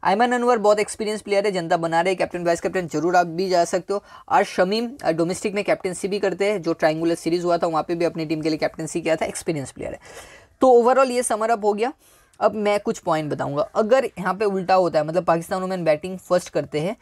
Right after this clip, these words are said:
और गाइस एक सौ से कम रन बनाते हैं, जो बना सकते हैं गाइस, तो अपोनेंट शायद चेस कर ले वेस्ट इंडीज वुमेन। वेस्ट इंडीज वुमेन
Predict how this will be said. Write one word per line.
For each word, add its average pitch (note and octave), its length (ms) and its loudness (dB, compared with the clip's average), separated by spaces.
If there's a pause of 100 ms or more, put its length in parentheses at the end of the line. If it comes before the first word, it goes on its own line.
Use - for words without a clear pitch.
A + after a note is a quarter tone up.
(280)
और D#3 320 4
गाइस D#3+ 340 0
एक F#3+ 160 0
सौ G#3+ 100 0
से G3+ 120 0
कम F3 240 -2
रन D#3+ 160 -2
बनाते D3 320 -4
हैं, G3 100 0
जो G3 120 0
बना F3+ 260 2
सकते E3 400 -2
हैं C3 120 -4
गाइस, - 320 -6
तो A3+ 260 4 (120)
अपोनेंट G#3+ 400 -4
शायद F3+ 220 2
चेस C#3+ 220 -6
कर - 120 -8
ले C#3 120 -4
वेस्ट C3 200 -8
इंडीज C#3 200 -10
वुमेन। F3+ 200 -8 (300)
वेस्ट G#3+ 200 2
इंडीज B3+ 220 2
वुमेन A#3+ 320 0